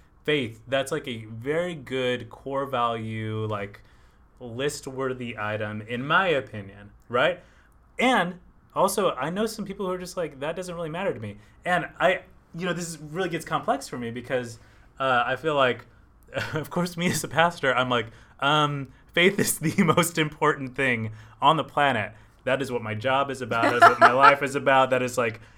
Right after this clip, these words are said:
Speaker 1: everything that matters to me.
Speaker 2: Yeah.
Speaker 1: That is what any relationship that I'm in
Speaker 2: Oh,
Speaker 1: is gonna be
Speaker 2: sorry.
Speaker 1: about," right? And,
Speaker 2: This
Speaker 1: uh,
Speaker 2: is hard. I hear you. Because
Speaker 1: and I
Speaker 2: as
Speaker 1: have
Speaker 2: you
Speaker 1: regular
Speaker 2: speak
Speaker 1: conversations with
Speaker 2: Yes.
Speaker 1: people who are just like,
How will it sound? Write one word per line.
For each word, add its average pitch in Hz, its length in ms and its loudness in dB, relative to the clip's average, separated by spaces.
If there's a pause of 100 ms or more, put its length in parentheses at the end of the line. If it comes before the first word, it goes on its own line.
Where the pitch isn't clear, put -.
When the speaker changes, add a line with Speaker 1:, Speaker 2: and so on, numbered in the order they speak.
(120)
Speaker 1:
everything 160 420 2
that 123 120 -2
matters 139 380 2
to 127 80 -8
me. 110 140 -4
Speaker 2:
Yeah. 143 260 -4 (180)
Speaker 1:
That 135 140 2
is 143 120 0
what 131 300 2
any 147 160 -2
relationship 131 600 -2
that 120 120 0
I'm 117 160 -2
in 120 140 -4
Speaker 2:
Oh, - 20 -4
Speaker 1:
is 123 100 -6
gonna 120 180 -6
be 123 140 -8
Speaker 2:
sorry. 131 100 -2
Speaker 1:
about," 143 220 -4
right? 151 220 -4 (380)
And, 135 400 -2
Speaker 2:
This 104 140 -12
Speaker 1:
uh, 120 160 2
Speaker 2:
is - 40 -8
hard. 254 220 -2 (340)
I 294 140 2
hear 381 260 -2
you. 233 200 -4
Because 220 160 -2
Speaker 1:
and 180 100 4
I 170 60 8
Speaker 2:
as 160 60 6
Speaker 1:
have 165 280 8
Speaker 2:
you 139 80 2
Speaker 1:
regular 156 320 4
Speaker 2:
speak 311 120 0
Speaker 1:
conversations 156 520 -4
with 107 100 -8
Speaker 2:
Yes. 233 200 4
Speaker 1:
people 127 260 0 (200)
who 151 120 0
are 139 80 4
just 135 220 -4
like, 117 300 0